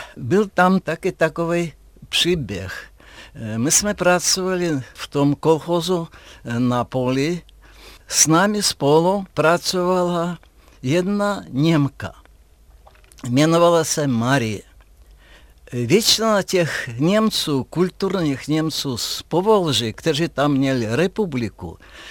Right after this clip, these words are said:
přijeli do těch míst jako první. Jejich tam poslali jako první. A oni tam dokonce dost dobře uchytili, protože byli vzdělaní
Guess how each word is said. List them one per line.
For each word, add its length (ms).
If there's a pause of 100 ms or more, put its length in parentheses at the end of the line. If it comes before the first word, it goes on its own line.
(220)
přijeli 720
do 380
těch 340
míst 460
jako 300
první. 680 (340)
Jejich 240
tam 280
poslali 640
jako 280
první. 580 (460)
A 100
oni 320
tam 280
dokonce 580
dost 280
dobře 380
uchytili, 680
protože 540
byli 280
vzdělaní 680